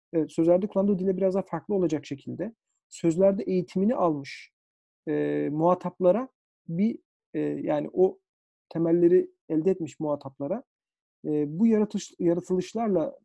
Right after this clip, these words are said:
nasıl ilişki içerisine girebileceklerine dair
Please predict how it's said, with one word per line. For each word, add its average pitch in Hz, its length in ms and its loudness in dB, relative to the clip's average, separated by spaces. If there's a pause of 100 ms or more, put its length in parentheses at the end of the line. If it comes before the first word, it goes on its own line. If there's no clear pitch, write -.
nasıl 185 420 -4
ilişki 160 340 -6
içerisine 160 420 -4
girebileceklerine 160 840 -2
dair 156 420 -4